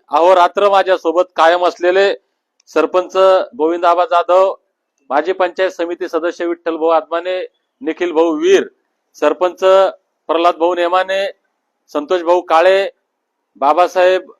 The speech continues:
जोशी, ही सगळी टीम की जे अहोरात्र आपला अमूल्य वेळ देऊन माझ्यासोबत फिरतात, ज्यांच्यामुळं खऱ्या अर्थानं हा आपल्या भेटीचा योग आला, ते आमचे फार जुने, अ, मित्र विठ्ठलराव काळे,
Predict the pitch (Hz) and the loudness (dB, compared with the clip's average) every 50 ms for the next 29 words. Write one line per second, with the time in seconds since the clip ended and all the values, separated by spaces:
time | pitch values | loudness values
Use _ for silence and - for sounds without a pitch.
0 | _ _ 113 113 151 175 165 - - 196 202 208 190 - - _ _ _ _ _ | _ _ _ -6 -4 -4 -4 -4 -6 -6 -4 -4 -6 -6 -10 _ _ _ _ _
1 | _ _ - 156 156 - 160 160 190 196 190 196 - 202 214 208 175 120 - _ | _ _ -12 -10 -8 -6 -2 0 0 0 -2 -4 -6 -4 -2 -2 -2 -4 -6 _
2 | _ _ _ _ _ _ _ _ _ _ _ - 151 139 160 180 190 196 196 175 | _ _ _ _ _ _ _ _ _ _ _ -18 -12 -6 -2 -2 0 0 -2 -2
3 | 139 147 151 160 175 190 196 185 185 - 185 196 190 180 175 - 180 180 180 175 | -2 0 2 2 4 4 2 2 0 0 0 2 2 2 0 0 0 0 0 0
4 | 180 175 175 175 180 175 180 175 165 175 175 170 170 170 160 165 156 - - 147 | -2 -6 -8 -6 -6 -6 -6 -6 -8 -10 -10 -6 -6 -4 -4 -4 -6 -6 -6 -6
5 | 151 156 - _ 143 135 135 - 165 175 180 175 _ _ _ _ _ _ _ _ | -6 -8 -8 _ -12 -10 -6 -4 -4 -4 -4 -6 _ _ _ _ _ _ _ _
6 | 113 143 151 160 160 190 202 202 202 202 202 - - 156 160 180 190 190 175 - | -4 -2 -2 -2 0 -2 -2 0 0 0 0 0 0 0 0 2 2 2 0 0
7 | 180 180 190 175 156 151 165 175 180 185 175 - _ _ _ _ _ - 131 143 | -2 -2 0 0 2 4 4 4 4 2 0 -2 _ _ _ _ _ -4 -4 -4
8 | 151 185 190 175 156 143 131 - 170 165 185 180 170 170 180 175 175 175 185 196 | 0 0 0 0 0 -2 -4 -4 -4 -2 0 0 2 0 0 2 2 2 4 4
9 | 185 147 101 - _ _ _ _ _ _ _ _ 160 165 170 170 165 - 190 165 | 4 2 0 -2 _ _ _ _ _ _ _ _ -2 -2 -2 -2 -4 -6 -8 -6
10 | - 156 165 175 170 165 175 180 185 190 190 185 185 170 123 131 131 131 135 135 | -2 0 0 0 -2 -4 -8 -6 -6 -4 -4 -4 -4 -6 -6 -6 -4 -4 -4 -4
11 | 131 127 123 135 151 151 - 175 180 185 185 180 175 - _ _ _ _ _ _ | -6 -6 -8 -10 -12 -10 -4 -2 0 0 2 0 -2 -4 _ _ _ _ _ _
12 | _ _ - 135 160 160 - 165 160 156 165 170 170 170 - 156 160 175 180 180 | _ _ -8 -6 -6 -4 -2 -2 0 2 2 2 2 2 2 2 4 4 2 0
13 | 170 | -2